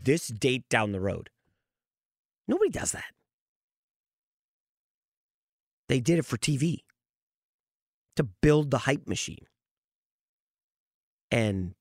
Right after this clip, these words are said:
all they got was one half of Zion, like, "Oh, gosh, he looks fat." Heaviest, third heaviest guy in the N B A.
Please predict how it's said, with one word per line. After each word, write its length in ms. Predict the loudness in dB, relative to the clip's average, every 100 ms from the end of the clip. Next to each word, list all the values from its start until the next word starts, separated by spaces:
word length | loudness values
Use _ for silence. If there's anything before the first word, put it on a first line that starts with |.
| _ _ _ _ -2
all 160 | 0
they 120 | 2 2
got 340 | 4 2 2
was 340 | -2 -2 -4 -8
one 320 | -4 -2 0
half 300 | 2 0 0
of 120 | -4
Zion, 460 | 0 2 2 2 0
like, 200 | -6 -4
"Oh, 340 | -2 0 -2 -8
gosh, 320 | -6 -6 -6
he 80 | -6
looks 220 | -6 -6
fat." 400 | -10 -6 -6 -6 -12 _ _ _ _
Heaviest, 460 | -4 -2 -2 -4 -8 _ _ 0
third 200 | 2 4
heaviest 360 | 4 2 0 2
guy 180 | 2
in 80 | 2
the 100 | 2
N 100 | 2
B 180 | 2 2
A. 180 | 2